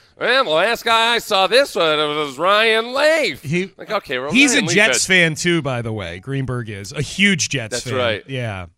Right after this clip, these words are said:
Speaker 1: Ryan Leaf had substance abuse issues. I don't think it's fair to lump Zach Wilson into that category.
Speaker 2: Yet.
Speaker 1: 'Cause we don't know of anything like that yet. Yeah, yeah. <laughs> Uh, likewise with Jamarcus Russell.
Speaker 2: Yeah.
Speaker 1: At least, well, and you know what? Rich Eisen made the Jamarcus Russell comparison, and at least he said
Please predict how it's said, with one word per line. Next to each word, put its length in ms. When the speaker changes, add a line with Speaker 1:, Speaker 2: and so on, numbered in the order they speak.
Speaker 1:
Ryan 360
Leaf 180
had 180
substance 520
abuse 260
issues. 400
I 60
don't 100
think 140
it's 100
fair 260
to 80
lump 300
Zach 300
Wilson 340
into 200
that 320
category. 580
Speaker 2:
Yet. 260
Speaker 1:
'Cause 100
we 80
don't 160
know 200
of 80
anything 340
like 160
that 300
yet. 300
Yeah, 280
yeah. 240
<laughs> 160
Uh, 240
likewise 440
with 120
Jamarcus 520
Russell. 420
Speaker 2:
Yeah. 100
Speaker 1:
At 140
least, 460
well, 240
and 240
you 60
know 120
what? 280
Rich 200
Eisen 380
made 160
the 80
Jamarcus 480
Russell 260
comparison, 540
and 100
at 80
least 300
he 160
said 440